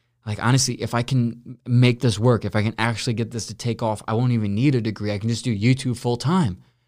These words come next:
And I'll never forget what she said. And this was a part of the reason. It was, it's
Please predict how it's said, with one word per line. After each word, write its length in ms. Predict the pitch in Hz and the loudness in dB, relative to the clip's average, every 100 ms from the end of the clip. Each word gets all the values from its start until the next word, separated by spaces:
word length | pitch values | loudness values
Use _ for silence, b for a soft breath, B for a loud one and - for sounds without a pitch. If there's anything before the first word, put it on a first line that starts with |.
| b b - | b b -8
And 120 | 101 | -2
I'll 80 | 90 | 0
never 280 | 92 98 104 | 2 0 0
forget 280 | 113 107 | 0 0
what 140 | 101 92 | 0 -2
she 120 | 113 | -2
said. 320 | - 110 101 | -2 -2 -2
And 140 | 90 92 | -2 -2
this 160 | 98 | -2
was 180 | 113 104 | -2 -4
a 60 | 110 | -6
part 340 | - - 113 | -10 -4 0
of 80 | 117 | 0
the 100 | 113 | 0
reason. 380 | 113 120 104 98 | 0 -2 -2 -4
It 60 | |
was, 140 | 104 98 117 | -2 -2 -4
it's 140 | 117 | -6